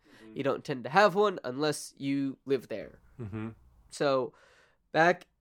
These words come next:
Speaker 2: in the present day, Sterling is sobbing at her car, and then she's back in school,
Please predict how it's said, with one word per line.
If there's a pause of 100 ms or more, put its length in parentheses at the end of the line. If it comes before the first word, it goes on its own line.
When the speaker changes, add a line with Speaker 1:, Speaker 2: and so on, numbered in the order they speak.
Speaker 2:
in
the
present
day,
Sterling
is
sobbing
at
her
car, (180)
and
then (120)
she's
back
in
school,